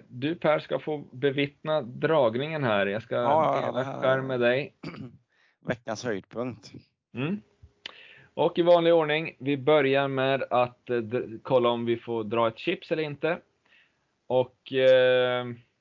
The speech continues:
Speaker 1: ja, vi kör väl.
Speaker 2: Yes.
Speaker 1: Rullar. Och, oh!
Speaker 2: Ja, det
Speaker 1: Det
Speaker 2: var ju
Speaker 1: var
Speaker 2: nära. Och en
Speaker 1: Ja, det var
Speaker 2: inget.
Speaker 1: nära.
Speaker 2: Ja.
Speaker 1: Men det, vi får inte dra chips.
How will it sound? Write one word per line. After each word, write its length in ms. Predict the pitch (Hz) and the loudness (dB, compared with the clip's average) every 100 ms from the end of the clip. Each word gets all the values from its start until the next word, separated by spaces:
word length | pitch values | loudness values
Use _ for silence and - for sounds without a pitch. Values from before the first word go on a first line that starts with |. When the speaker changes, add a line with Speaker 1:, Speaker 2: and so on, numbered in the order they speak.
| _ _ _ _ _ - | _ _ _ _ _ -6
Speaker 1:
ja, 280 | 156 185 _ _ _ _ _ _ _ _ _ _ _ - | -4 -4 _ _ _ _ _ _ _ _ _ _ _ -18
vi 80 | 147 | -4
kör 140 | 143 | 0
väl. 160 | 147 104 _ _ _ _ - | 0 -4 _ _ _ _ -8
Speaker 2:
Yes. 500 | 110 127 - - - | -4 -4 -8 -16 -6
Speaker 1:
Rullar. 380 | 135 123 135 - _ _ _ _ _ _ _ _ _ _ _ _ _ _ _ _ _ _ _ _ - | -4 0 -2 -4 _ _ _ _ _ _ _ _ _ _ _ _ _ _ _ _ _ _ _ _ -10
Och, 260 | 143 160 _ - - | -8 -8 _ -20 -6
oh! 300 | 240 190 143 95 87 - - - - - | 0 0 0 -4 -8 -6 -8 -10 -12 -8
Speaker 2:
Ja, 380 | 98 120 143 151 | -4 0 2 4
det 60 | |
Speaker 1:
Det 60 | 175 | 4
Speaker 2:
var 80 | 196 | 4
ju 60 | |
Speaker 1:
var 100 | 208 | 4
Speaker 2:
nära. 340 | 151 113 139 143 - | 2 0 -2 -6 -10
Och 140 | 135 | -10
en 80 | 139 | -4
Speaker 1:
Ja, 220 | 123 143 | 2 4
det 60 | 156 | 4
var 100 | 175 | 0
Speaker 2:
inget. 120 | 160 | 0
Speaker 1:
nära. 160 | 123 113 - _ _ _ | 0 -2 -6 _ _ _
Speaker 2:
Ja. 220 | 117 143 175 _ - _ _ | -8 -8 -8 _ -20 _ _
Speaker 1:
Men 220 | 117 127 | -8 -6
det, 220 | 151 156 160 | -4 -6 -6
vi 80 | 151 | -10
får 160 | - 180 | -10 -10
inte 280 | 170 175 | -8 -8
dra 160 | 170 165 | -4 -4
chips. 360 | - 165 190 | -2 -4 -4